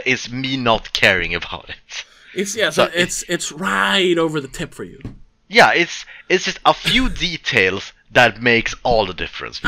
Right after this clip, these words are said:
Speaker 2: Okay,
Speaker 1: me, I'd
Speaker 2: sure,
Speaker 1: say.
Speaker 2: yeah.
Speaker 1: Just tone down something, tone up some other things, and just, ah, it could have been so good, but no, it's falls flat for me.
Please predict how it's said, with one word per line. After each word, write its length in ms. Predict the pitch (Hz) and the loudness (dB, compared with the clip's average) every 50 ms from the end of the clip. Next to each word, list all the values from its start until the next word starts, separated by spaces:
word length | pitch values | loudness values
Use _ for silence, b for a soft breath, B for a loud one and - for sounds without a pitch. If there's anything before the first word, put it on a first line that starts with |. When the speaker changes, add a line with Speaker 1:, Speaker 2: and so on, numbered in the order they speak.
| 285 349 | 2 2
Speaker 2:
Okay, 200 | 359 359 - - - | 0 0 -4 -8 -8
Speaker 1:
me, 80 | - - | -8 -6
I'd 180 | 190 190 170 - | -6 -6 -4 -4
Speaker 2:
sure, 260 | - - 415 415 - | -2 0 0 0 0
Speaker 1:
say. 60 | - B B B B B | -2 B B B B B
Speaker 2:
yeah. 120 | 277 339 | -6 0
Speaker 1:
Just 200 | 320 - - - - - - | 0 0 0 0 -2 -8 0
tone 320 | - - 202 220 233 214 | 4 6 6 6 6 4
down 260 | 180 185 180 175 180 170 | 4 4 4 4 4 0
something, 520 | - - 170 160 151 - - 156 151 151 - - | -2 -4 -4 -4 -4 -4 -6 -6 -6 -6 -8 -8
tone 340 | - - 151 143 143 143 139 - | -4 -2 -2 -2 -2 -4 -4 -2
up 220 | 120 127 - - - | -2 -2 -2 -4 -8
some 300 | - - - 131 120 - - | -4 0 2 2 2 0 -2
other 240 | 104 104 104 104 | -4 -2 -2 -2
things, 500 | 101 - - 110 95 92 90 90 - - B B B B B B B B _ - | -2 -2 0 0 0 0 0 -4 -8 -14 B B B B B B B B _ -6
and 180 | 110 120 117 | -6 -6 -6
just, 240 | 104 101 98 - - _ _ _ _ _ _ _ _ _ _ _ _ _ _ - | -6 -10 -12 -12 -14 _ _ _ _ _ _ _ _ _ _ _ _ _ _ 0
ah, 280 | - 131 - - - - - - | 2 2 2 2 0 -4 -6 -8
it 200 | - - - - | -8 -8 -6 -4
could 220 | - - 185 156 | 0 2 2 2
have 140 | 151 135 117 | 2 0 -2
been 200 | 127 127 117 110 | -2 -4 -4 -4
so 180 | - - 107 95 | -4 -4 -4 -4
good, 220 | 95 95 87 - | -4 -6 -4 -4
but 160 | - 107 104 | -6 -6 -6
no, 540 | 117 123 120 120 123 117 113 110 101 95 92 | -8 -10 -6 -4 -2 0 0 0 -2 -2 -4
it's 340 | 90 87 - - - - B B B B B B B B | -4 -6 -6 -10 -12 -12 B B B B B B B B
falls 360 | - - - 170 165 147 123 120 | -2 2 4 4 6 4 2 0
flat 320 | 113 113 95 85 123 123 | -2 -2 -2 -2 -2 -6
for 160 | 131 143 - | -8 -8 -8
me. 240 | - 78 62 - - | -10 -10 -14 -16 -20